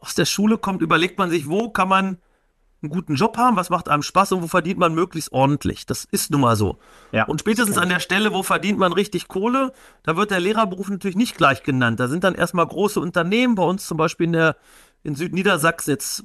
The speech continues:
Speaker 1: vielleicht auch nicht das super Beispiel aktuell, aber damals sowas wie V W oder geh in die, äh, in die, äh, Computerbranche oder so, das, äh, ja, werde Unternehmensberater, was weiß ich, äh, das, da, da gibt's ja ganz andere Felder, die man so bespielen kann.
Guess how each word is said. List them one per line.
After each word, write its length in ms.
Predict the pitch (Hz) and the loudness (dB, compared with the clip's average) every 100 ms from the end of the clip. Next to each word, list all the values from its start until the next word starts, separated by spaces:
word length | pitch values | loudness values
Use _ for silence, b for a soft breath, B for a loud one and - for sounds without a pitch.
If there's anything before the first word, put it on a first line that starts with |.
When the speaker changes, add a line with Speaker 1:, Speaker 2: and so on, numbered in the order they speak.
| - _ _ | -16 _ _
Speaker 1:
vielleicht 240 | - - - | -6 -4 0
auch 100 | 135 | 0
nicht 180 | 127 131 | 2 0
das 160 | 123 - | -2 -2
super 260 | 151 143 | 0 0
Beispiel 340 | 131 131 - 143 | 2 0 0 -2
aktuell, 380 | - - 135 156 | 0 -2 0 0
aber 160 | 127 | 0
damals 400 | 123 139 170 160 | 2 4 4 0
sowas 200 | 147 151 | 0 -2
wie 80 | 175 | -4
V 360 | - 196 170 139 | -2 -2 -2 -2
W 320 | 170 175 170 | 0 0 0
oder 240 | 170 151 | 0 0
geh 180 | 147 180 | 0 -2
in 80 | 175 | -2
die, 220 | 180 165 B B B B | -2 -4 B B B B
äh, 240 | 160 156 156 | 0 0 0
in 80 | |
die, 200 | 160 170 | 0 0
äh, 420 | 147 147 151 160 165 | 0 0 -4 -8 -4
Computerbranche 1120 | - 175 185 208 175 151 147 165 170 165 165 | -4 -2 -2 0 0 -2 -4 -2 0 0 0
oder 220 | 156 143 | 2 2
so, 200 | 151 170 | 2 0
das, 280 | 165 - - | 0 -4 -12
äh, 140 | - - B B B B _ | -12 -12 B B B B _
ja, 220 | - 135 | -2 -2
werde 200 | 147 196 | 0 0
Unternehmensberater, 1200 | 185 196 170 170 202 - - 185 147 165 170 170 156 | 0 0 0 0 0 -4 -4 0 4 4 4 2 0
was 180 | 190 | 0
weiß 240 | 165 156 - | 2 2 2
ich, 260 | 170 - - | -2 -2 -4
äh, 120 | 160 | -4
das, 440 | - 131 151 135 170 | -4 -2 0 -2 2
da, 140 | 156 | 0
da 180 | 147 156 | 2 0
gibt's 200 | 165 - | 0 0
ja 80 | 180 | 0
ganz 180 | 175 | 0
andere 360 | - 190 208 220 | 0 0 2 0
Felder, 420 | - 180 214 226 | -4 -2 2 2
die 80 | 165 | 0
man 180 | 151 147 | 0 0
so 80 | 143 | 0
bespielen 420 | 143 - 156 156 | -2 0 0 2
kann. 280 | 147 160 | 2 2